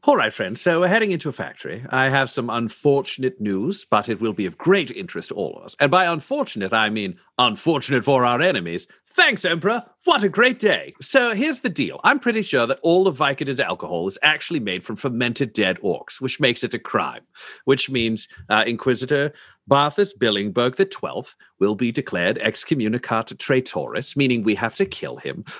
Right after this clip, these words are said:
We also have to kill Glasgow Vicodin, and we may need to purge this whole world of life.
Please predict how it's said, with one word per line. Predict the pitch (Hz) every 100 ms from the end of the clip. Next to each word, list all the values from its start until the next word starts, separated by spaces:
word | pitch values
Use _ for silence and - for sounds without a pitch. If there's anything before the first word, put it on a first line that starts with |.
| -
We | 147
also | 151 175 196
have | 190
to |
kill | 214 220
Glasgow | 185 190 180 - 196
Vicodin, | 175 - 73 - - 69 - - -
and | 220 226 226
we | 254
may | 247 233 294
need | 262 226
to | 240
purge | - 202 185 170
this | 156 202
whole | - 170 190 202
world | 165 269 254 175
of | 262 190
life. | 294 285 - -